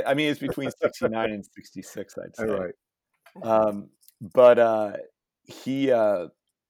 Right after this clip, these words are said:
Speaker 1: this, this album, you know, he didn't write any of the songs, but
Speaker 2: Mm-hmm.
Speaker 1: it's still for me an artistic triumph,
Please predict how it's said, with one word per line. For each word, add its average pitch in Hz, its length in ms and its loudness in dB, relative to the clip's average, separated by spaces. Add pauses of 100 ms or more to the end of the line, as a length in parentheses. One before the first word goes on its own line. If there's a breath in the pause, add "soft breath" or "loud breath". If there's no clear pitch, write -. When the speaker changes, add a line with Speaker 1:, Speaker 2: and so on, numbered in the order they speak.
(140)
Speaker 1:
this, 131 380 4
this 143 320 -2
album, 127 480 4
you 113 120 -8
know, 101 180 -6
he 117 140 -12
didn't 151 280 -4
write 95 260 -8
any 90 180 -16
of 85 80 -18
the - 60 -20
songs, 87 340 -16
but 113 200 2
Speaker 2:
Mm-hmm. 101 100 -12
Speaker 1:
it's 117 220 -10
still 139 260 -2
for 123 200 -8
me 120 320 -6
an 104 140 -8
artistic 101 580 -10
triumph, 101 640 -8